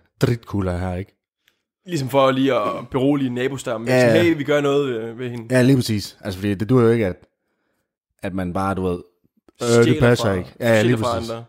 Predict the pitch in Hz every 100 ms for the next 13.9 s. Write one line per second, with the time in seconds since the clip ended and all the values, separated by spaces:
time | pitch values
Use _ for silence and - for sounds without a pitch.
0 | - 104 - - 110 127 123 117 113 110
1 | 104 101 98 117 127 101 - 98 87 110
2 | - 104 90 - - - _ _ 92 92
3 | 95 95 95 90 - 101 95 101 90 98
4 | 87 - 104 80 - 170 156 151 135 113
5 | 120 123 151 185 160 127 131 143 143 -
6 | _ _ _ 143 _ _ _ _ _ _
7 | _ 131 160 156 139 139 156 143 139 147
8 | 127 131 131 127 120 123 120 165 147 151
9 | 135 127 - 123 139 127 113 120 117 113
10 | 127 131 87 - 92 95 - - 147 123
11 | - _ _ 151 180 185 143 131 135 135
12 | 135 139 - 120 127 151 156 131 139 131
13 | 127 131 131 131 139 131 - - -